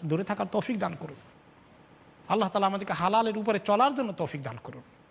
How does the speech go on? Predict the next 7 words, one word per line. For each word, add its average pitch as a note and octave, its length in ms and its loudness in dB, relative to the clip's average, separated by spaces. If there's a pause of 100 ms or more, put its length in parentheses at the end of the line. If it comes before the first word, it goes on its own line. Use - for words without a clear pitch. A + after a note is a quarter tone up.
(480)
প্রত্যেকটি A#3+ 500 0
কদমে B3+ 380 4
কদমে F#3 260 0
যেন E3+ 160 2
আমরা D#3+ 180 0
চিন্তা D#3 260 0
করি C3+ 300 -4